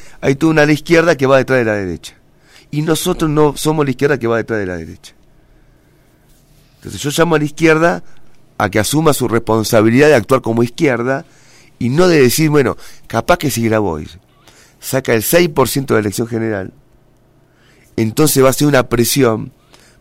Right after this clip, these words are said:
para que, eh, Massa tome los planteos nacionales y populares. Por favor, por favor, cuando Massa gane, puede armar una coalición gobernante en el Parlamento con los diputados de la Reti Bullrich.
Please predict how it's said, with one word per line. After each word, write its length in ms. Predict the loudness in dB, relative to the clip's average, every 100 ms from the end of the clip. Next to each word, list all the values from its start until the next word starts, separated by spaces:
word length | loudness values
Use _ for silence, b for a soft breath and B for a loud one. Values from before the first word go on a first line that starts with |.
| -2
para 300 | 0 0 0
que, 180 | -6 -6 -10 -14 -20 -16
eh, 180 | -14
Massa 500 | -4 0 0 0 -4
tome 240 | 0 0 2
los 120 | 2
planteos 520 | 0 -2 -2 0 0
nacionales 420 | 0 -4 -4 -2
y 60 | -2
populares. 560 | -4 -2 2 4 2 0 b b b b b _ -4
Por 200 | -4 -2
favor, 600 | -6 -8 -6 -8 -10 -18 -20 -20 _ _ _ _ _ _ _
por 180 | -6 -6
favor, 360 | -6 -4 -4 -6 B B
cuando 240 | -6 -4
Massa 280 | -4 -4 -2
gane, 420 | -2 -2 -4 -8 -12 b b b b _
puede 180 | -2 2
armar 160 | 2 0
una 140 | -2
coalición 380 | -2 -6 -4 -4
gobernante 600 | -2 -2 -2 -2 -4 -6
en 80 | -8
el 80 | -6
Parlamento 480 | -4 -4 -6 -8
con 160 | -6 -6
los 320 | -4 -6 -6
diputados 380 | -8 -8 -6 -4
de 60 | -2
la 100 | -4
Reti 220 | -4 -4
Bullrich. 520 | -4 -4 -8 -12 -18